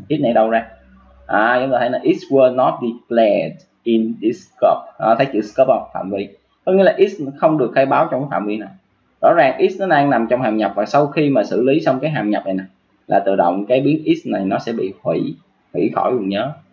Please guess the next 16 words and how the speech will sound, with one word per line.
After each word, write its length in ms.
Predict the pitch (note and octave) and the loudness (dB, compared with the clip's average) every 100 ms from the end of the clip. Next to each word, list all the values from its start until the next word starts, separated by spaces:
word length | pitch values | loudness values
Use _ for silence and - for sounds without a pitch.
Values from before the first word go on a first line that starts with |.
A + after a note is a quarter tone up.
| - | 0
Cho 100 | B2+ | 4
nên 180 | B2+ B2+ | 4 4
là 340 | G2+ G#2 A#2+ - _ - - | 2 0 -4 -12 _ -16 0
chúng 80 | E3 | 4
ta 80 | |
đâu 100 | D#3 | 4
có 60 | D#3 | 2
dùng 180 | C3+ A2 | 0 -2
được. 260 | G2+ - - _ _ _ _ _ | -4 -6 -20 _ _ _ _ _
Ha 100 | C3 | 2
các 80 | D3+ | 4
bạn 140 | A#2+ C#3+ | 4 2
ha. 280 | C#3 - - _ _ - | 0 -4 -20 _ _ -6
Đó. 400 | F#2+ A2 C3 - - _ _ _ _ - | -2 -2 -2 -10 -20 _ _ _ _ -2
Rồi 180 | G#2+ A#2+ | 2 4
ok, 180 | C3+ | 2